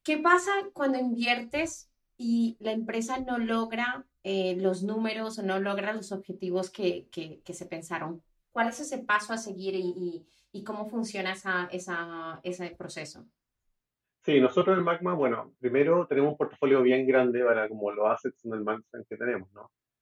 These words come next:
Speaker 2: Entonces, uno, tenemos básicamente un equipo de tecnología que nos ha ayudado a construir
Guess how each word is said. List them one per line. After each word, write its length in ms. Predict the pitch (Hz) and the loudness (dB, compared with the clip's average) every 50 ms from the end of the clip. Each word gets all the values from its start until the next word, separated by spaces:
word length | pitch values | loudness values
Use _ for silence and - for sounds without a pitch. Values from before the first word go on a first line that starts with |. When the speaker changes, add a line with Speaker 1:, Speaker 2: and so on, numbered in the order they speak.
| _ _ _ | _ _ _
Speaker 2:
Entonces, 300 | - 113 107 - - 127 - | -8 -8 -8 -6 -6 -6 -2
uno, 460 | 131 127 127 131 135 135 139 135 127 | 2 4 4 4 4 4 0 -2 -2
tenemos 540 | 131 120 123 123 120 120 120 117 113 117 _ - - _ _ _ _ _ _ _ _ _ | -2 0 0 2 2 2 0 0 -2 -6 _ -18 -20 _ _ _ _ _ _ _ _ _
básicamente 460 | - 135 113 - 131 123 120 120 - 127 | -6 -6 -6 -4 -4 -4 -4 -2 -2 -4
un 80 | 117 | -4
equipo 200 | 113 113 123 123 | -2 0 0 0
de 120 | 127 131 117 | 2 2 0
tecnología 500 | 123 127 127 - - 190 185 185 180 151 | 0 0 -2 -2 -2 2 2 4 4 4
que 100 | 147 127 | 2 2
nos 220 | 123 120 120 117 | 2 2 2 0
ha 40 | 117 | 0
ayudado 480 | 117 113 113 117 117 113 113 117 117 | 0 -2 -2 0 0 0 2 2 2
a 40 | 110 | 2
construir 640 | 113 107 104 - - 110 107 107 107 107 107 - | 0 -4 -6 -6 -4 -2 -2 0 0 -2 -4 -6